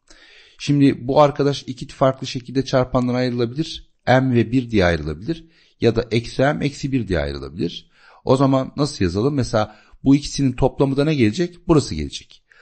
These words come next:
Bakalım dediğimiz gibi olacak mı? O zaman eksi m eksi bir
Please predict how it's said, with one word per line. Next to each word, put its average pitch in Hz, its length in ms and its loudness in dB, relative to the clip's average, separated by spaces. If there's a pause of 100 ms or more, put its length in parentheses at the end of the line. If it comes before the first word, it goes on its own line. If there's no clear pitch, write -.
(220)
Bakalım 151 560 0
dediğimiz 139 340 2
gibi 120 120 -4
olacak 135 400 2
mı? 120 300 -4 (280)
O 131 120 4
zaman 139 480 2 (260)
eksi 123 340 0
m 135 280 2 (180)
eksi 107 400 -2
bir 135 260 0